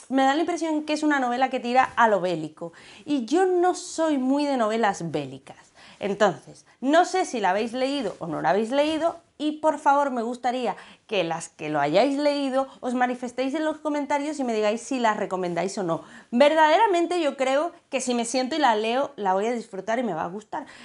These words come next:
pero ya sabéis, el tema de la guerra a mí pues como que no me llama mucho la atención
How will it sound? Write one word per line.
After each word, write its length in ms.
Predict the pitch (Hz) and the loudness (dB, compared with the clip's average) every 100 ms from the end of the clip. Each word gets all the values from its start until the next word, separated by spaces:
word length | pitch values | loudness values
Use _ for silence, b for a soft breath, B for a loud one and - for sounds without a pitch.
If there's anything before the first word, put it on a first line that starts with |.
| B | B
pero 360 | - 220 196 - | -2 0 0 -4
ya 220 | 190 269 | -2 0
sabéis, 400 | 285 302 302 302 - | 2 0 0 -4 -6
el 200 | 226 226 | -8 -2
tema 260 | 285 285 | -2 0
de 60 | 285 | 0
la 100 | 269 | 2
guerra 280 | 285 285 262 | 0 2 0
a 40 | |
mí 320 | 269 294 - _ _ | 0 -4 -10 _ _
pues 360 | 262 254 - _ | -4 -4 -6 _
como 240 | 277 247 | -2 -2
que 80 | 240 | -2
no 80 | 254 | -2
me 100 | 277 | -2
llama 180 | 277 277 | 0 0
mucho 260 | 269 269 | 0 0
la 80 | 269 | 0
atención 520 | 262 262 254 269 269 | 2 -2 -4 -6 -6